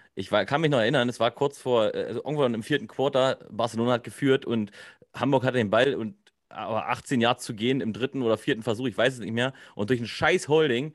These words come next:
durch ein scheiß verficktes Holding, ich darf das sagen, ist meine Show, das kann ich immer wieder sagen, ja, hoffentlich werde ich niemals zensiert von YouTube, aber ist auch egal, ähm,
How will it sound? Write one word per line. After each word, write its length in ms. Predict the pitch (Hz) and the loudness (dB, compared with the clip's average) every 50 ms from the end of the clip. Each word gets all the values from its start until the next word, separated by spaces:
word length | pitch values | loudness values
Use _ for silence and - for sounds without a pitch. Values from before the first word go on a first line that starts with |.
| - - - - | -16 -20 -14 -6
durch 140 | - 120 127 | -4 -4 -2
ein 80 | 131 | -4
scheiß 340 | 120 - - 156 165 190 - | -4 0 0 2 2 2 0
verficktes 520 | - 165 143 - - 165 - - 151 - - | -2 -4 -2 -2 -4 -6 -4 -4 -8 -2 0
Holding, 300 | 147 151 147 139 143 110 | 0 2 2 2 0 -2
ich 100 | 110 - | -4 -2
darf 160 | - 127 - | -2 -2 -2
das 120 | - 101 | -4 -6
sagen, 220 | - 101 101 117 135 | -2 0 0 0 0
ist 80 | 113 | -2
meine 180 | 101 104 104 101 | -2 -2 -2 -2
Show, 200 | - - 135 139 | -2 -2 -2 -2
das 60 | 131 - | -2 -2
kann 100 | 117 104 | -4 -6
ich 60 | 80 | -2
immer 160 | 139 160 143 | -2 -2 0
wieder 160 | 143 143 123 | 0 0 0
sagen, 240 | 104 104 110 131 165 - - - - - - | 0 0 -2 -2 -4 -10 -18 -20 -20 -16 -8
ja, 280 | - 110 131 151 139 - _ _ _ _ _ _ - _ - | -4 -4 -4 -4 -6 -12 _ _ _ _ _ _ -20 _ -12
hoffentlich 200 | 107 104 98 98 | -8 -8 -6 -2
werde 80 | 98 95 | -2 0
ich 60 | 107 | 0
niemals 220 | 113 104 92 - | 0 0 -2 -2
zensiert 400 | - 98 95 85 87 107 139 131 | -4 -6 -6 -4 0 2 2 2
von 160 | - - 92 92 | 2 -2 -4 -4
YouTube, 300 | 92 92 - - 127 - | -4 -4 -4 -4 -2 2
aber 140 | 131 180 185 | 4 4 4
ist 60 | 160 | 4
auch 60 | 151 123 | 2 2
egal, 280 | 98 98 107 117 131 - - - - - - - | 2 2 2 2 2 0 -4 -18 -20 -18 -8 -2
ähm, 320 | 131 131 131 127 123 120 | 0 2 2 2 0 -2